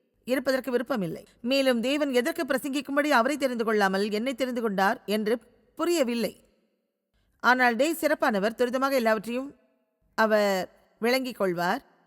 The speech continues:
மேலும் அவர் எப்போதும் சந்தோஷமாகவும் சமாதானத்தோடும் இருக்க விரும்புவார்.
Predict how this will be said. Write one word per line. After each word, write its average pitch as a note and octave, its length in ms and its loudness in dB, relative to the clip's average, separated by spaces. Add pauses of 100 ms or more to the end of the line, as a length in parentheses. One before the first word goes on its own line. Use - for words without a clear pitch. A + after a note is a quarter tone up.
மேலும் B3+ 320 0
அவர் A3+ 200 0
எப்போதும் B3 440 2
சந்தோஷமாகவும் A3+ 800 0 (140)
சமாதானத்தோடும் B3+ 640 2
இருக்க F#3 240 -4
விரும்புவார். D#3+ 560 -6